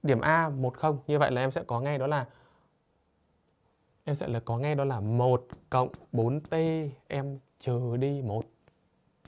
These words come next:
À, thế là bốn t, ha ha, hay quá. Rồi, một trừ ba t trừ đi không. Rồi,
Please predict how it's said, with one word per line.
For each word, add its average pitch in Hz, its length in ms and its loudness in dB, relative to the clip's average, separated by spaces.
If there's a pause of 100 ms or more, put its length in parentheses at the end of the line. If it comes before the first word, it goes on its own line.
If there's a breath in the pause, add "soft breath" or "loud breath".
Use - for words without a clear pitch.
(520 soft breath)
À, 214 960 -2
thế 175 60 0
là 170 100 2
bốn 147 220 2
t, 208 60 0 (300)
ha 185 140 2
ha, 185 220 2
hay 175 160 -4
quá. 135 340 -8 (1600 soft breath)
Rồi, 139 320 4 (180 loud breath)
một 165 360 8
trừ 160 200 6
ba 175 160 4
t 175 100 -2 (460 loud breath)
trừ 185 320 12
đi 208 160 6
không. 208 480 2
Rồi, 135 360 0